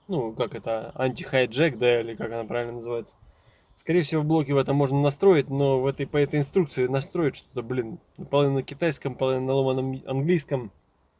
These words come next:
Поэтому в крю-, при включении зажигания у нас, у нас сразу закрываются двери. И то есть, пока мы мотор не заглушим, у нас двери будут закрыты. Плюс это минус, э,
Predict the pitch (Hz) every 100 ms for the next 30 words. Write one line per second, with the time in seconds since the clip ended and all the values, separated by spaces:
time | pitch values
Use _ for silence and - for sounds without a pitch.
0 | _ _ - - _ _ _ _ 151 160
1 | 156 - 160 147 - 170 170 160 151 127
2 | 120 139 143 170 190 131 120 113 - -
3 | - - - - - - - - - -
4 | - - - 139 143 - 165 120 107 135
5 | 131 117 123 117 113 107 - - - -
6 | 127 135 127 - - - 139 156 147 139
7 | 135 131 127 127 139 139 131 135 131 143
8 | 208 - 147 123 135 123 127 147 123 131
9 | 113 135 135 123 - 107 - _ _ _
10 | _ _ _ _ _ 165 190 170 156 170
11 | 185 196 156 135 - 131 127 123 127 123
12 | 123 120 113